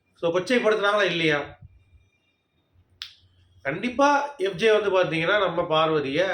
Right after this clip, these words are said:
மட்டம் பண்றது அப்படிங்கிறது தான் வேலை, சரியா? So கொச்சைப்படுத்தியிருக்காங்கிறது தான் உண்மை. இந்த லவ் கண்டென்ட்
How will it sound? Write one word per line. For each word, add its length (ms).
மட்டம் 320
பண்றது 280
அப்படிங்கிறது 420
தான் 140
வேலை, 260
சரியா? 340
So 160
கொச்சைப்படுத்தியிருக்காங்கிறது 1040
தான் 140
உண்மை. 380
இந்த 180
லவ் 240
கண்டென்ட் 420